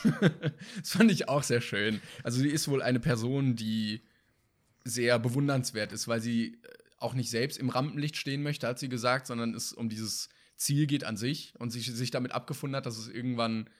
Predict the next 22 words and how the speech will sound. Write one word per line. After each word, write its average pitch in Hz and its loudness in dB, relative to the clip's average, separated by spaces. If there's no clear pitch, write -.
dass - 0
sie 151 4
in 131 4
zehn 135 4
Jahren 131 4
nicht 139 2
mehr 131 2
interessant 123 -2
sein 101 -2
wird 104 -4
oder 101 -4
in 104 -6
fünf 117 0
und 120 -4
dass 120 0
ihr 131 0
das 127 0
auch 117 -2
vollkommen 127 2
egal 110 2
ist. 98 -6
Ähm, 113 0